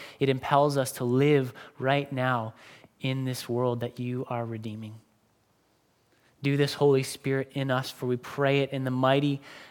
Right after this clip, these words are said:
name of Jesus. Amen. So what is our connection to church? What we're gonna do this morning,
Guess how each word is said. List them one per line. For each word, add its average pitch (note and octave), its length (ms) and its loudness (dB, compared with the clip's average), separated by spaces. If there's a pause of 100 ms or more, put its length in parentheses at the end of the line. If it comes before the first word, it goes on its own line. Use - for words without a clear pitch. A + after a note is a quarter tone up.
name C#3 420 2
of C3 240 -2
Jesus. A2+ 640 -6 (420)
Amen. A2 480 -2 (1800)
So - 220 2
what E3+ 260 8
is F3 400 6
our D#3+ 300 8
connection D3 880 -2 (720)
to C#3 80 -4
church? - 600 2 (1600)
What D3 100 2
we're D#3+ 80 4
gonna E3 180 6
do E3 140 4
this E3 220 2
morning, D#3 580 6